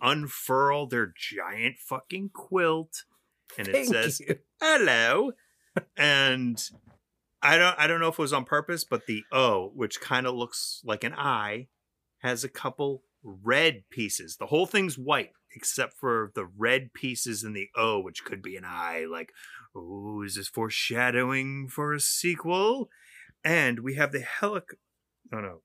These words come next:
Speaker 1: The, so the guy in the jet, he's Finnish. And in Finnish, he says, I, I can't tell you what he says in Finnish. I'm gonna translate. "Will you send a helicopter?" So we bring it full circle.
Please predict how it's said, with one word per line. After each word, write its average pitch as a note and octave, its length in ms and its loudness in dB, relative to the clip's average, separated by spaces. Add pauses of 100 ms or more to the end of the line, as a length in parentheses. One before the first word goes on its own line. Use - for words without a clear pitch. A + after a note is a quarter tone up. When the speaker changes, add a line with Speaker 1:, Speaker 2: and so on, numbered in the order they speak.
Speaker 1:
The, C3+ 300 2
so E3 180 0
the B2+ 120 0
guy C3+ 220 6
in D#3+ 80 4
the C#3+ 80 -2
jet, A#2+ 340 2
he's - 280 -8 (140)
Finnish. G#3 500 2 (320)
And A2+ 220 -2 (120)
in D#3 360 0 (120)
Finnish, - 460 -2
he D#3 160 -4
says, D3 640 2 (920)
I, A#2+ 80 -10 (120)
I A#2+ 160 2
can't G#2+ 240 -8
tell G#2+ 140 -2
you G#2 80 -4
what F#2+ 120 -10
he G2 80 -10
says F#2 240 -4
in F2 100 -18
Finnish. F2+ 300 -12
I'm F2+ 100 -14
gonna F2+ 200 -14
translate. F2+ 600 -10 (640)
"Will B2+ 180 0
you E3+ 140 0
send D#3 320 2
a C#3+ 60 -2
helicopter?" A#2+ 680 -4
So F#3 200 0
we F3 200 -2
bring E3 280 0
it - 160 -4
full D3 300 -4
circle. F2+ 540 -6